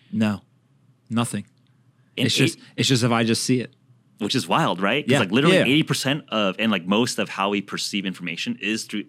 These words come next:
Speaker 2: stories.
Speaker 1: Yes.
Speaker 2: These ephemeral pieces of content.
Speaker 1: Yes.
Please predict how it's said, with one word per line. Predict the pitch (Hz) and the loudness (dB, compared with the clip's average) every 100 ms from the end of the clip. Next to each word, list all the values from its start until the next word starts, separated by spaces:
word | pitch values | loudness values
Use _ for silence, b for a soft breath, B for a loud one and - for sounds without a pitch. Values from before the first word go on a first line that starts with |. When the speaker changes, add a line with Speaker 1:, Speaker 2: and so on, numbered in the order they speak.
| - | -12
Speaker 2:
stories. | - 117 135 - - - | -6 -2 -2 -4 -14 -10
Speaker 1:
Yes. | 110 95 - | -8 -6 -4
Speaker 2:
These | 113 | -4
ephemeral | 107 - 113 104 | -4 -2 0 0
pieces | 120 - | -2 -4
of | 80 | -8
content. | - 127 127 - - _ b b | -6 -6 -6 -14 -18 _ b b
Speaker 1:
Yes. | 95 - | -10 -10